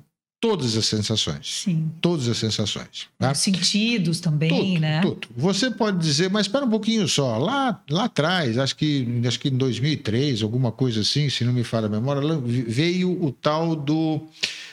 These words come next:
Speaker 1: é, Second Life. O Second Life, ele é uma plataforma do metaverso. Mas
Speaker 2: Uhum.
Speaker 1: por que que o meta-, por que que o Second Life não deu certo? Porque você não se via lá dentro.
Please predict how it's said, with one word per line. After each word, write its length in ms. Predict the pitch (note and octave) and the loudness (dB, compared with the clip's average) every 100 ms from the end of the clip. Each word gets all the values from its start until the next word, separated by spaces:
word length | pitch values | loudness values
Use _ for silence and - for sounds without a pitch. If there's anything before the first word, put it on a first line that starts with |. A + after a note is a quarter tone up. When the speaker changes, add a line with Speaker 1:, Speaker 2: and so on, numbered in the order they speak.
| - - | -8 -2
Speaker 1:
é, 160 | C#3 | 0
Second 440 | - G3+ G3+ F#3+ D3 | 2 0 0 0 2
Life. 440 | A2 E2+ - - - _ _ _ _ | 0 -2 -8 -12 -14 _ _ _ _
O 80 | A3 | 0
Second 400 | - D#4 D#4 D#3 | 2 0 2 2
Life, 480 | A2+ D#3 A2 - - - | 2 0 -2 -6 -14 -8
ele 280 | G3+ B3+ D4 | -2 0 2
é 100 | D#3 | 2
uma 180 | B3+ B2+ | 0 0
plataforma 640 | A#2 G#2+ A2 - A2 G2 | 0 0 0 0 0 2
do 120 | F#2+ G2+ | 0 0
metaverso. 680 | G2+ G2+ F2+ D2+ D#2 - - _ _ _ | 0 0 -2 -6 -8 -8 -12 _ _ _
Mas 140 | A#3+ | -2
Speaker 2:
Uhum. 40 | D#3+ | 0
Speaker 1:
por 100 | E4 | 0
que 120 | D#4+ | 0
que 100 | - | 0
o 40 | G#3+ | 0
meta-, 340 | E3 D3+ C#3+ | 0 0 -4
por 220 | B2 G#3 | 0 0
que 140 | A#3+ C4 | 0 0
que 100 | G3 | 0
o 40 | |
Second 400 | - D#3 D3+ B2+ | 2 0 0 2
Life 460 | A#2+ A2+ A2+ - - | 2 2 0 -4 -4
não 280 | A#2 B2+ A#2+ | 0 2 2
deu 160 | A2 G#2 | 0 0
certo? 480 | - - - - _ _ _ _ _ _ | 0 -2 -8 -14 _ _ _ _ _ _
Porque 300 | F#3 F3 G#3 | -2 2 0
você 380 | G3 F#3+ F#3+ F#3 | 2 0 2 2
não 280 | F3+ F#3+ F#3 | 2 2 2
se 280 | - F3 | 2 2
via 580 | C#3+ G#2 B2 E3 D#3 G#2+ | 0 2 2 2 2 0
lá 140 | F#2+ F#2+ | 0 -4
dentro. 480 | F2 C#2 - - | -6 -12 -14 -16